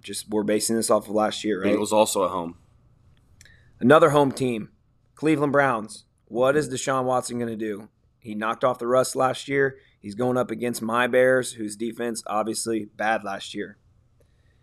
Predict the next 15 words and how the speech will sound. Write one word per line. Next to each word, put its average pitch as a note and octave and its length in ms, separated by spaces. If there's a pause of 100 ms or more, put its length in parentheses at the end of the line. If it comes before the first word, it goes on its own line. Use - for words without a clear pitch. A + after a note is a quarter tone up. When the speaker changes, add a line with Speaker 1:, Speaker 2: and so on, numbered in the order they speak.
(680)
Speaker 1:
Our B2+ 120
first F3 300
road D#3 320
team C#3 220
of B2+ 60
the A#2+ 80
segment A2 480 (420)
was A2+ 240
the A#2 560
Denver C#3+ 340
Broncos B2 600
playing B2 380
against A#2+ 360
the A2+ 80
Lions. A2+ 640